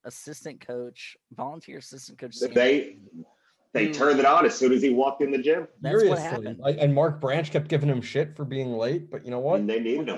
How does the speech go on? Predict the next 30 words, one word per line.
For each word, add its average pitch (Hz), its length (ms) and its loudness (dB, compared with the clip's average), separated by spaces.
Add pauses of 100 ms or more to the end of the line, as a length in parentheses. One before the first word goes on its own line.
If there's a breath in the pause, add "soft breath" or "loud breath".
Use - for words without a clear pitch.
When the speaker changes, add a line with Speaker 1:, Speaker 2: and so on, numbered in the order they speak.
Speaker 3:
It - 160 -20
worked. - 420 -8 (1900)
Speaker 1:
Uh, 127 320 -8 (180)
Purdue's 135 560 -10 (140)
Garrett 127 240 -10
Ninehouse, 135 680 -12
he's 117 220 -20
the 117 80 -14
first 120 400 -14
true - 180 -20
freshman, 123 540 -14 (1000)
uh, 107 220 -14
qualifier 120 520 -10
for 113 260 -14 (1300)
Purdue 113 260 -16
since - 240 -16
twenty 120 220 -16
seventeen. 117 460 -16
I 113 100 -14
know 110 80 -18
that's 110 180 -18
not 110 120 -14
that 110 140 -14
long 120 200 -16
ago, 123 280 -10 (520)
but 113 260 -14 (160)
still - 220 -18
pretty, 117 280 -16 (340)
pretty 110 220 -18
cool. 127 300 -12